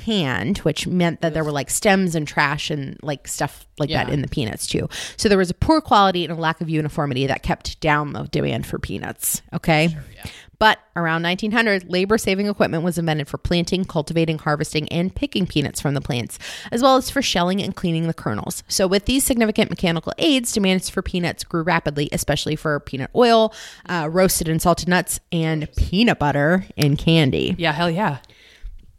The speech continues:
Speaker 1: So in the early nineteen hundreds, peanuts became a significant agricultural crop when the boll weevil threatened the South's co-, cotton crop.
Speaker 2: Sure.
Speaker 1: And following the suggestions of noted scientist Doctor George Washington Carver,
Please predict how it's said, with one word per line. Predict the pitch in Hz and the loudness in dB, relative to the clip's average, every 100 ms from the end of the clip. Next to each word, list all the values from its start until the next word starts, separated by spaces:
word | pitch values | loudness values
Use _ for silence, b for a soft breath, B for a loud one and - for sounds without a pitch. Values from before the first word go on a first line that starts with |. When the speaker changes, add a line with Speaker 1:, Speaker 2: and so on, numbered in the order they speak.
| _ _ _ - | _ _ _ -6
Speaker 1:
So | - 156 - | 0 0 2
in | 214 | 2
the | 214 | 6
early | 247 311 | 6 6
nineteen | 277 262 233 | 4 4 2
hundreds, | 180 170 170 | 2 2 0
peanuts | - 190 175 - | -2 0 0 -2
became | 180 175 165 | -4 -4 -4
a | - | -4
significant | - 160 156 - - | -4 -4 -4 -2 -2
agricultural | 165 160 170 156 - 180 | -2 -4 -4 -6 -2 -4
crop | - - 359 - - - | -2 2 4 2 -4 -4
when | 170 | -4
the | 160 | -4
boll | 143 135 | -2 -2
weevil | 147 175 | -2 -2
threatened | - 147 - | -2 -2 -2
the | 180 | -4
South's | - 135 - | -2 -4 -6
co-, | - - - _ | -14 -18 -18 _
cotton | - - - 151 | -6 -4 -4 -12
crop. | - - - | -12 -10 -8
Speaker 2:
Sure. | - - 175 185 | -8 -8 -6 -6
Speaker 1:
And | |
following | - 156 151 175 | 0 2 2 0
the | |
suggestions | 185 208 220 262 196 185 - | -2 0 2 2 0 -4 -2
of | 190 196 226 b b | 2 4 2 b b
noted | 190 196 214 240 | 4 4 4 4
scientist | 254 247 240 233 233 - B - | 4 4 4 2 2 -4 B -2
Doctor | 190 - 247 | 0 0 -2
George | 233 247 240 | 2 2 4
Washington | 240 262 240 247 247 | 2 2 -4 -4 -4
Carver, | 240 294 302 254 254 | 4 6 6 4 2